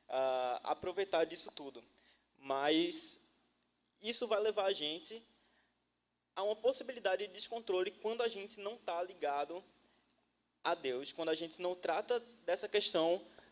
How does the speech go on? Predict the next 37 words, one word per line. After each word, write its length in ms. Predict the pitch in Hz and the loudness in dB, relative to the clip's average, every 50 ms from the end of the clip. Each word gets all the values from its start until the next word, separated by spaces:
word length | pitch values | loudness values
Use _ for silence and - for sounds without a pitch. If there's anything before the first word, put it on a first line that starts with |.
| _ _ _ _ _ _ - | _ _ _ _ _ _ -4
do 80 | 208 | -4
fruto 320 | - - 220 226 226 - 226 | -2 0 -2 -2 -2 -2 -4
do 100 | 202 220 | 0 0
Espírito 560 | 220 - - - 175 175 175 185 - 208 202 | 0 0 4 6 6 6 6 6 4 4 8
de 80 | 202 | 8
uma 160 | 202 196 190 190 | 8 8 8 6
maneira 240 | 185 175 180 190 | 8 8 8 8
séria 340 | 196 - - 185 170 165 170 | 6 4 4 6 6 6 6
na 100 | 165 170 | 4 4
nossa 260 | 165 165 170 - - | 0 0 0 0 0
vida, 280 | 156 - 147 151 147 156 | 0 0 0 2 2 2
de 80 | 151 151 | 2 2
uma 80 | 151 | 2
maneira 360 | 151 147 147 143 139 139 143 | 2 2 4 4 6 6 6
direta, 540 | 139 143 151 147 135 131 131 135 - - 143 | 4 4 4 8 8 10 10 8 6 4 0
de 80 | - 139 | 0 0
uma 100 | 139 139 | -4 -4
maneira 400 | 139 135 135 135 139 139 143 143 - - - - _ _ _ _ - | 0 2 4 4 4 4 2 0 -10 -20 -20 -20 _ _ _ _ -8
impactante. 840 | 175 196 202 - 185 185 190 - - - 131 123 117 - - 113 - _ - - _ _ _ _ _ | -8 -6 2 2 2 2 2 -2 -4 -2 -2 -2 -2 -4 -8 -14 -14 _ -20 -20 _ _ _ _ _
Quando 140 | - 190 190 | 4 6 6
a 60 | 196 | 6
gente 180 | 196 220 220 - | 6 4 4 6
fala 200 | 226 208 214 226 | 6 6 6 6
da 120 | 226 226 | 6 6
história 320 | 226 220 - 226 208 202 208 | 4 6 6 4 4 4 4
de 100 | 196 202 | 0 6
Davi, 520 | - 185 175 165 - 160 190 240 262 254 - - _ - _ _ _ _ _ - | 8 8 8 8 4 0 0 0 0 -2 -8 -20 _ -20 _ _ _ _ _ 2
a 80 | - 156 | 4 4
gente 240 | 160 202 208 - 202 | 4 2 -2 -2 4
vê 160 | 175 180 190 | 10 10 10
que 160 | 190 - - | 10 8 4
Davi 300 | - 208 208 196 180 202 | 8 8 8 10 10 10
era 100 | 196 202 226 | 10 10 10
um 40 | |
rei, 500 | 233 196 165 180 165 165 196 - - - - _ _ _ _ _ _ _ _ _ _ _ _ | 4 0 2 4 4 4 4 0 -8 -18 -20 _ _ _ _ _ _ _ _ _ _ _ _
que 220 | _ - 143 151 156 | _ -20 -16 -16 -14
José, 420 | - 160 147 147 139 135 123 | -8 2 8 10 10 10 10